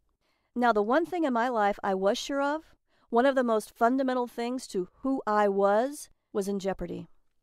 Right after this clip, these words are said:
My doctor was lying and my husband was lying. Sadly,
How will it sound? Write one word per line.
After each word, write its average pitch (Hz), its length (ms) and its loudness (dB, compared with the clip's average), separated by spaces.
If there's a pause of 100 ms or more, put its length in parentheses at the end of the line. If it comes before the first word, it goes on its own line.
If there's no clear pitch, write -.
(400)
My 220 180 4
doctor 240 340 0
was 254 200 -4
lying 208 440 2
and 196 140 -4
my 185 100 -2
husband 185 380 -4
was 170 140 -8
lying. 170 420 -4 (500)
Sadly, 247 680 -2